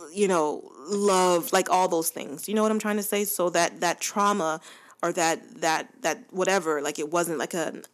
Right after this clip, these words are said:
every single minute of my life type of thing. And that hopefully, um, my hope is that you've had moments, days, weeks, months, years of, of peace and, and happiness and,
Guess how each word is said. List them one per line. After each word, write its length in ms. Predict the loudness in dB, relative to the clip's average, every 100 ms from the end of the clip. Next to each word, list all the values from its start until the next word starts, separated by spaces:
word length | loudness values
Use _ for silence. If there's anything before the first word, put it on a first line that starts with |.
| _
every 380 | 2 2 0 0
single 520 | -2 -2 -2 -2 -2
minute 380 | -4 -4 -2 -4
of 120 | -6
my 160 | -8 -6
life 320 | -4 -4 -8
type 240 | -12 -12
of 80 | -12
thing. 300 | -12 -14 -14 -18 -20 -8
And 180 | -4 0
that 260 | 0 -2
hopefully, 640 | -6 -8 -6 -6 -4 -4 -10 _ -20 -8
um, 140 | -6 -4 -2
my 140 | -2
hope 280 | 0 0 0
is 100 | 0
that 220 | -2 -2
you've 200 | -8 -10
had 240 | -6 -6
moments, 580 | -4 -6 -6 -6 -6 -8 -10 -4
days, 420 | 0 2 0 -2
weeks, 360 | -4 -6 -6 -4
months, 480 | 0 0 0 -4 -4 _ _ _
years 560 | -2 2 2 0 -2 -2 0
of, 340 | -2 -2 -10 -4
of 340 | -4 -4 -12
peace 500 | -10 -8 -6 -8 -8 -12 -12
and, 280 | -10 -10 -12
and 120 | -14
happiness 600 | -10 -10 -8 -8 -6 -8
and, 220 | -10 -16